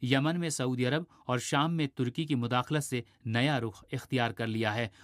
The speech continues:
اور ان ملکوں کی جانب سے اس پراکسی وار کا شروع کیا جانا یہ ظاہر کرتا ہے کہ وہ اپنے مقاصد کے حصول میں ناکام ہو گئے ہیں۔ ڈاکٹر محمد سرفراز نے کہا کہ موجودہ صورتحال میں اسلامی ریڈیو اور ٹیلی ویژن چینلوں کا فریضہ ہے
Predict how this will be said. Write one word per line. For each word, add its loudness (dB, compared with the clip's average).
اور 2
ان 4
ملکوں 2
کی -2
جانب 2
سے 2
اس -4
پراکسی -4
وار 2
کا -4
شروع -6
کیا -4
جانا 0
یہ 6
ظاہر 4
کرتا -2
ہے -2
کہ -2
وہ 2
اپنے -2
مقاصد -2
کے -2
حصول 0
میں -2
ناکام 2
ہو -4
گئے -4
ہیں۔ -6
ڈاکٹر 2
محمد 0
سرفراز 0
نے 0
کہا -4
کہ -2
موجودہ 0
صورتحال 0
میں -4
اسلامی 2
ریڈیو 2
اور 4
ٹیلی 0
ویژن 2
چینلوں 0
کا 0
فریضہ 0
ہے 0